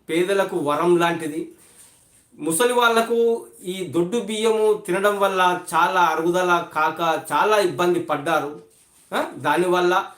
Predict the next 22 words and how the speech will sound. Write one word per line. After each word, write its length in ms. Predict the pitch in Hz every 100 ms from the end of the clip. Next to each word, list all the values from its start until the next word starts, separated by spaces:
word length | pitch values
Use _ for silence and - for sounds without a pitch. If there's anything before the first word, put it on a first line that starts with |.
| - _ _
మంచి 520 | 143 262 311 330 233 180
ఉపయోగం 480 | 175 302 302 254
అని 100 | 247
చెప్పుకోవచ్చును 640 | 233 208 - 202 190 180 180
ఇప్పుడు 280 | 175 180 175
సన్న 240 | 175 190
బియ్యం 500 | 180 196 196 190 185 190
అందుకోవడం 540 | 151 180 196 196 180 170
వల్ల. 380 | 165 160 170 - - - _ -
కానీ 540 | 262 277 277 208 117 - _ _ _ _ _ _ _ _ _ _ _ -
ఈ 200 | 247 262
ఇతరత్ర 600 | 240 226 277 285 285 277
వార్తలు 800 | 262 180 196 269 294 269 247 220
చూస్తుంటే 720 | - 220 196 202 190 147 - 190
ఒకరు 260 | 180 233
అంటున్నారు, 800 | 226 226 233 226 214 208 208 208
"ఇది 380 | 202 180 190 -
చాలా 360 | 175 196 226 226
మటుకు 360 | 214 185 175 175
నూకలే 680 | 170 170 226 233 226 220 208
వస్తున్నాయి 680 | 185 - 180 180 175 170
ఇందులో" 500 | 165 165 160 156 156